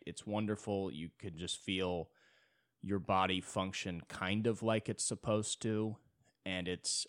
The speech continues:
always hilariously surprising how much better I am when I'm not fucking drinking and shit. Um,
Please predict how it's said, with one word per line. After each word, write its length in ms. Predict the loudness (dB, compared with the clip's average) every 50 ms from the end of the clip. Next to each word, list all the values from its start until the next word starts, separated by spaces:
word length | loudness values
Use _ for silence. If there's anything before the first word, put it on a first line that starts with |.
| _
always 500 | 0 2 2 2 2 2 0 0 -2 -4
hilariously 760 | -4 -2 -2 0 0 0 2 2 0 0 -2 -2 -4 -4 -2
surprising 880 | -2 -4 -4 -6 -8 -6 -4 -2 0 0 0 -2 -2 -4 -4 -4 -6 -8 -10 -8 -6
how 480 | -4 -2 -2 -2 -2 -4 -4 -6 -8 -10 _ _ _ _ _ _ _ _ _ _ _ _ _ _ _ _ _ _
much 520 | -10 -6 0 2 2 2 2 0 -6 -10 -10 _
better 380 | -4 -2 -2 0 0 0 0 0
I 120 | 0 0
am 580 | 0 0 0 0 0 0 -2 -2 -4 -4 -6 -8 -12 _ _ _ _ _
when 180 | -6 -6 -4 -4
I'm 180 | -6 -6 -6
not 260 | -4 -4 -4 -4 -6 -8 -14
fucking 540 | -8 -6 -6 -4 -4 -4 -6 -4 -6 -8 -10 _ -10
drinking 560 | -6 -4 -4 -4 -4 -4 -6 -4 -4 -6 -8 -8
and 140 | -8 -6 -6
shit. 360 | -4 0 0 0 0 -2 -8 -16 _ -20 -20 -20 -20 _ _ _ _ _ _ _ -6
Um, 540 | -4 -2 0 0 -2 -2 -4 -6 -8 -12